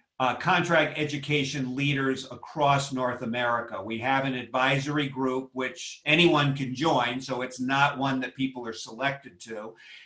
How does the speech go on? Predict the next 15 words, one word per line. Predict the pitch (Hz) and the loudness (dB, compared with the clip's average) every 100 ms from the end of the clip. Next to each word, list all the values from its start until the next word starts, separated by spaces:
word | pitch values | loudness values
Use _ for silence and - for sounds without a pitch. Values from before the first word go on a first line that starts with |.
| _ | _
And | 160 151 135 | 0 0 4
during | 160 180 190 180 170 | 6 8 8 6 4
those | 160 151 143 | 4 4 2
monthly | 147 147 143 139 135 | 2 2 2 0 2
meetings, | 151 165 143 139 127 | 2 2 2 0 2
I | 127 | 0
do | 117 139 131 | 0 -2 -4
three | - 131 127 | -2 -2 -2
things. | 135 139 120 117 | 0 -2 -2 -6
One, | 117 127 147 147 | -8 0 2 2
I | 131 | 0
give | 131 131 | -2 -6
an | 127 - | -8 -2
update. | 139 139 - 143 139 139 - _ _ _ _ - | -2 -2 -4 -2 0 -2 -6 _ _ _ _ -4
Two, | 170 170 165 165 165 | 6 8 8 4 0